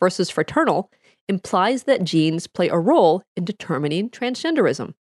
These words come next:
And what's more, a study in the journal Biological Psychiatry actually found a gene variant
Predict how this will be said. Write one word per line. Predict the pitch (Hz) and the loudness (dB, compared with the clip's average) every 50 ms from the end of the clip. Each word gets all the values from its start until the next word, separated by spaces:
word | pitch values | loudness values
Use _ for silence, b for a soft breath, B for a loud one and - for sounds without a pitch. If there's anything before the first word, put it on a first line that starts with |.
| B B B B B B B B | B B B B B B B B
And | B 196 | B 0
what's | 185 185 180 - | 2 2 2 2
more, | 233 254 381 370 - 214 226 - _ - | 2 4 6 6 6 4 2 0 _ -8
a | 180 175 | -8 -8
study | - - 196 190 185 202 - - | -4 -2 -2 0 0 0 -2 -2
in | 180 175 | -2 -2
the | 160 | -2
journal | 143 180 185 180 175 170 156 - - | 0 0 0 2 2 0 0 0 0
Biological | 147 165 190 202 196 196 190 - 196 - 185 170 | 0 2 2 2 4 2 2 2 0 -2 -4 -4
Psychiatry | - - 160 165 - - 311 359 330 - - 190 170 190 - _ _ - _ _ _ - | 0 0 -2 0 0 0 0 0 0 0 0 0 0 0 -2 _ _ -20 _ _ _ 0
actually | 180 226 - - 277 277 285 269 | 0 0 0 0 0 2 2 2
found | - - 196 208 214 196 | 2 2 2 4 4 4
a | 185 | 2
gene | 156 202 311 403 453 294 | 2 4 4 4 4 4
variant | 180 147 143 143 147 175 - | 4 4 2 2 0 -2 -4